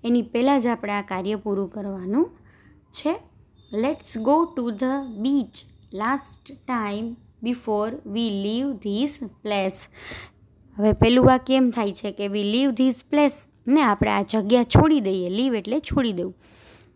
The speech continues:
તો એની પહેલાં આપણે શું કરવાની ઈચ્છા છે કે "Let's go to the beach last time," કે ચાલો હજી એકવાર આપણે બીચ ઉપર ફરી આવીએ, બીચની મુલાકાત લઈ આવીએ.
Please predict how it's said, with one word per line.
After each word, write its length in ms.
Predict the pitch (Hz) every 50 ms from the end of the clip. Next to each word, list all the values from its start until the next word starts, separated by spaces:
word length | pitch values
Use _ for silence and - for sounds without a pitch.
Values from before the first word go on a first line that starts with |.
| _ -
તો 140 | 254 - -
એની 260 | - 277 302 330 339
પહેલાં 380 | 320 - - 320 320 320 330 320
આપણે 220 | 311 311 320 320
શું 200 | 302 - 330 320
કરવાની 480 | - - 269 254 254 240 226 214 214 214
ઈચ્છા 260 | 202 208 233 214 214
છે 280 | 214 - - 208 196 190
કે 140 | - - 190
"Let's 440 | 190 208 220 254 254 - - - - 214 202
go 180 | 202 247 269 277 269
to 220 | 233 - 208 202
the 180 | 190 190 220 247 285 311 320 262 240
beach 400 | 202 226 269 277 277 - - 247 220
last 420 | 226 233 240 247 247 - - 254
time," 280 | 226 - 262 269 269 269 - - - - - - - _ -
કે 80 | - 220
ચાલો 360 | - 247 233 226 214 196 196
હજી 220 | 214 190 214 247
એકવાર 340 | 247 240 240 - 240 233 226
આપણે 300 | 226 220 - - 226 214
બીચ 340 | 196 202 226 240 226 - -
ઉપર 240 | - - 240 240 220
ફરી 360 | - - 247 240 262 262 262
આવીએ, 340 | 262 262 254 254 277 277 285 _ _ _ - 208
બીચની 360 | 220 233 226 - 240 240 233
મુલાકાત 580 | 226 233 240 240 240 233 240 254 240 240 -
લઈ 200 | 240 240 247 254
આવીએ. 360 | 254 254 247 247 247 254 262